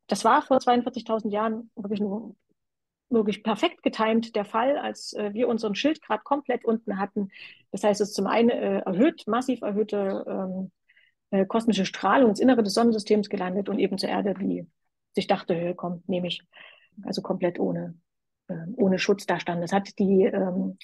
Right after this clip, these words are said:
Strahlungswerte auf der Erde durch die Decke gehen lassen damals. Und diese kosmische Strahlung, das ist das, was ich vorhin noch meinte, hat auch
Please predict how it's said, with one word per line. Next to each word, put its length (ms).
Strahlungswerte 580
auf 100
der 100
Erde 220
durch 140
die 120
Decke 240
gehen 220
lassen 280
damals. 420
Und 140
diese 180
kosmische 400
Strahlung, 540
das 80
ist 100
das, 120
was 80
ich 100
vorhin 200
noch 140
meinte, 280
hat 180
auch 100